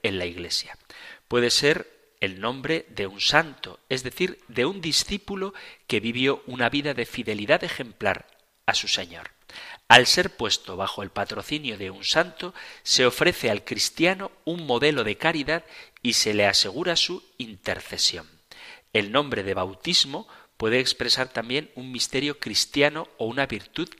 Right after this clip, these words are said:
cristiana. Y luego cita el derecho canónico que dice: "Procuren los padres, los padrinos y el párroco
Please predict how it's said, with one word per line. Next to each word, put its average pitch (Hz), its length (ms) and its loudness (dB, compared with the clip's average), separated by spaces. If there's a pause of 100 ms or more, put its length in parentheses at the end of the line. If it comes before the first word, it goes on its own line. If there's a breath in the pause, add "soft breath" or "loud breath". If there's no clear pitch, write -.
cristiana. - 760 -2 (800 loud breath)
Y 143 300 0
luego 110 220 -2
cita 123 520 -4 (200)
el 90 460 -8
derecho 98 300 -6
canónico 123 380 -6
que 107 100 -8
dice: 95 340 -12
"Procuren 151 580 0
los 120 200 -2
padres, 107 420 0
los 95 160 -8
padrinos 120 460 -4
y 107 40 -6
el 104 60 -10
párroco 180 460 0